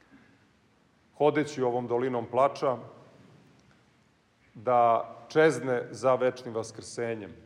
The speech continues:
da veruje u njega, da je otvoren za njega, da se njemu nada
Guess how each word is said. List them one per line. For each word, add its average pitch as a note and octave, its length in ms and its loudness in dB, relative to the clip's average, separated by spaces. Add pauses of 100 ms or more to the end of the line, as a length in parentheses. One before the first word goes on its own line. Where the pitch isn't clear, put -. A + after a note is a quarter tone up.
(1040)
da A2 140 -6
veruje C#3+ 480 4
u A#2 120 -2
njega, G#2 380 -6 (220)
da A2+ 180 -6
je A#2 80 2
otvoren C#3 500 2
za A2 140 -8
njega, B2 440 -4 (640)
da A#2+ 80 -6
se C3 180 -6
njemu C#3+ 320 0
nada D#3 580 4